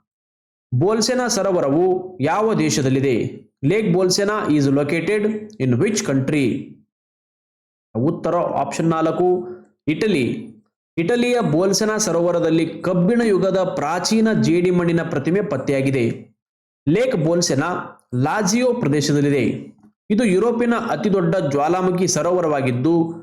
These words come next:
ಇದು ಮೂರು ಲಕ್ಷದ ಎಪ್ಪತ್ತು ಸಾವಿರ ವರ್ಷಗಳ ಹಿಂದೆ ವಲ್ಸಿನಿ ಜ್ವಾಲಾಮುಖಿಯ ಕುಸಿತದಿಂದ ರೂಪುಗೊಂಡಿದೆ. ಈ ಸರೋವರದ ದಕ್ಷಿಣ ಭಾಗದಲ್ಲಿರುವಂತಹ ಮಾರ್ಟಾನಾ ಮತ್ತು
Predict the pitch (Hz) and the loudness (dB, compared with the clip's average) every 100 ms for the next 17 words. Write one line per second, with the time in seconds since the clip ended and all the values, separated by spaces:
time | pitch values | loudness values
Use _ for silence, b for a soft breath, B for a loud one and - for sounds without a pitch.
0 | - _ _ _ - 185 202 202 247 240 | -20 _ _ _ -2 0 2 2 2 2
1 | 226 220 208 208 185 156 - 202 190 180 | 2 0 -2 0 0 -2 -4 -2 0 0
2 | 175 175 156 151 147 151 151 139 135 151 | 0 0 0 0 -2 -2 0 2 2 2
3 | 175 - - - _ _ - 151 202 208 | 0 -2 -8 -20 _ _ -4 0 2 0
4 | 240 240 170 147 147 185 185 175 190 185 | 0 2 2 2 0 0 0 0 0 0
5 | - 165 208 175 143 139 180 - 143 175 | 0 0 0 0 2 2 2 0 0 0
6 | 208 151 135 135 131 98 - - _ _ | 0 0 0 0 0 -2 -6 -14 _ _
7 | _ _ _ _ _ 247 277 180 196 208 | _ _ _ _ _ 0 2 0 0 2
8 | 220 208 165 165 - 214 139 151 180 170 | 2 0 0 -2 0 0 0 0 0 2
9 | 160 151 151 143 139 147 135 127 151 180 | 2 2 0 -2 -2 -2 0 2 0 -2
10 | 175 196 202 214 165 139 175 180 | -2 -2 -2 -2 -2 0 2 0